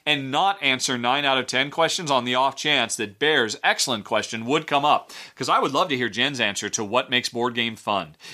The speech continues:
Is it exercising the brain? Is it completing a pattern? Is it solving a problem within boundary of rules? Why is any of this fun at all?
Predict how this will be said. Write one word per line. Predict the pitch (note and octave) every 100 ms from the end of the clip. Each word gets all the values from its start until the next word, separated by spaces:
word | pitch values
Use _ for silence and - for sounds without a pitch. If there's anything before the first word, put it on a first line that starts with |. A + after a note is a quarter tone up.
| -
Is | C3+ C3
it | C#3
exercising | C#3 C#3 D3 D3 C3
the | B2+
brain? | A#2+ E3+ G#3+
Is | A2+
it | -
completing | G#2+ C#3+ D3 C3+
a |
pattern? | A#2 E3+ G#3 A#3+ A#3+ - -
Is | G#2
it | G#2+
solving | - C#3+ D#3 C#3
a |
problem | A#2 E3 G3+ F#3+
within | C3 A#2+
boundary | B2+ D3 C#3+
of | C3
rules? | B2+ F#3 A3+ B3 - - -
Why | A2+ D3+ F#3+
is | F#3+ F#3 D#3 C#3+ D#3+
any | F3+ G3+
of | C3
this | C3+ F#3+ -
fun | - B2+ D#3+
at | F3 E3 E3+
all? | F3 B3 F#2+ -